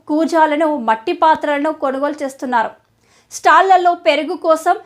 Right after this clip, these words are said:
ప్రత్యేకంగా తయారు చేసిన మట్టి పాత్రలను వంద రూపాయలకు కొనుగోలు చేసిన మహిళలు మట్టి పాత్రలలో పెరుగు ఎంతో నాణ్యత ఉంటుందని పేర్కొంటున్నారు. ప్రస్తుతం ఉక్కపోతతో పాటు ఎండలు మండుతుండడంతో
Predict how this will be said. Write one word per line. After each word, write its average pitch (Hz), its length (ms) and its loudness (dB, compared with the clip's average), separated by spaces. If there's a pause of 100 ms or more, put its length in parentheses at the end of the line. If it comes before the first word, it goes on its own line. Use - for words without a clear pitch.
(180)
ప్రత్యేకంగా 403 560 0
తయారు 370 400 4
చేసిన 359 240 -4
మట్టి 254 300 -2
పాత్రలను 320 560 0
వంద 277 240 2
రూపాయలకు 302 560 0
కొనుగోలు 254 460 -4
చేసిన 294 400 -6
మహిళలు 262 540 0 (340)
మట్టి 262 400 4
పాత్రలలో 349 540 4
పెరుగు 294 420 -2
ఎంతో 254 460 -4
నాణ్యత 339 400 0
ఉంటుందని 285 500 -4
పేర్కొంటున్నారు. 233 720 -6 (640)
ప్రస్తుతం 302 460 2 (120)
ఉక్కపోతతో 320 680 0
పాటు 277 380 0 (120)
ఎండలు 320 380 0
మండుతుండడంతో 294 840 -2